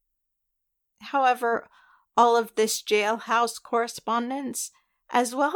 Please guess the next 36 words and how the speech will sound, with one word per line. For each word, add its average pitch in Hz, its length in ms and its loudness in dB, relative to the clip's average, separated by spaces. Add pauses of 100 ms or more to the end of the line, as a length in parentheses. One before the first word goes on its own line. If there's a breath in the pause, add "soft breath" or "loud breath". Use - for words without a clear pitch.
as - 220 0
a 254 100 4
diary 302 680 -2
of 226 180 -4
sexual 320 720 -6
longing 262 600 -6 (140)
that 208 240 -6
Louise 269 640 -4
had 226 240 -8
written 220 520 -10 (160)
during 220 280 -2
the 220 80 -2
months 247 520 -4
prior 262 680 -2
to 196 240 -6
the 185 120 -4
death 202 320 -4
of 196 160 -6
her 202 180 -2
parents, 220 720 -8 (500 soft breath)
became 247 340 -4
part 254 240 0
of 262 160 -2
the - 180 -6
evidence 233 560 -2 (120)
against 214 580 -2
her - 240 -4 (180)
when 208 140 -2
the 196 80 0
couple 196 340 0
went 202 280 -2
on 208 180 0
trial - 680 -2
on 208 300 0
May 202 260 -2
twenty-sixth, 208 880 -6